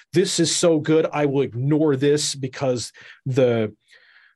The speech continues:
the guitar, the rhythm, the drum beat, and this, this chorus element or this side vocalist element is so good."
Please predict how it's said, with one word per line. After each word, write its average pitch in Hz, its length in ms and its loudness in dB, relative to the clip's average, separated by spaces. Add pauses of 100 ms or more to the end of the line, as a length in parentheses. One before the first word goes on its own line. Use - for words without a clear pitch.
(280)
the 147 80 -2
guitar, 151 500 2
the 135 140 -2
rhythm, 135 680 -2
the 120 340 -4
drum 135 520 -2
beat, 123 500 -4
and 113 480 -4
this, 113 540 -4
this 123 260 -6 (320)
chorus 151 460 0
element 123 380 -4
or 117 60 -6
this 113 160 -4
side 139 460 0 (220)
vocalist 131 420 -2
element 120 300 -4
is - 80 -4
so 160 380 2
good." 127 460 0